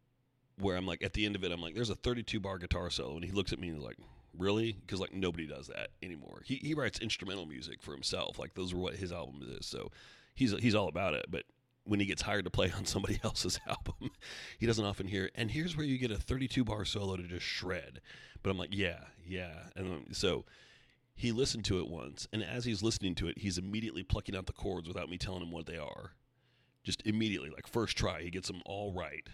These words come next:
And then the chord changes shift to something else. He picks those out easily, and then before, as soon as he hears those chords, then he's like, "Okay, stop it." Because he's like, "I know how this song is gonna end. I know what happens from here." He's like, "Just, just go."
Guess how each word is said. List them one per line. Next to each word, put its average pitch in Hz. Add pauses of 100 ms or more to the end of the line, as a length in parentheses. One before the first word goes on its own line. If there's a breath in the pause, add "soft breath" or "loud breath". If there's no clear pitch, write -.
(260)
And 110
then 113
the 104
chord 113
changes 98 (100)
shift -
to 110
something 107
else. 90 (240 loud breath)
He 110
picks -
those 107
out 92
easily, 87
and 104
then 98
before, 117 (460 loud breath)
as 120
soon 147
as 117
he 110
hears 117
those 98
chords, 90 (120)
then 104
he's 98
like, - (540 soft breath)
"Okay, 95
stop 92
it." - (500 loud breath)
Because 98
he's 90
like, 87
"I 107
know 110
how 104
this 101
song 101
is 98
gonna 101
end. 82
I 95
know 98
what 98
happens 98
from 104
here." 80 (1000)
He's 117
like, 107
"Just, 131 (140)
just 107
go." -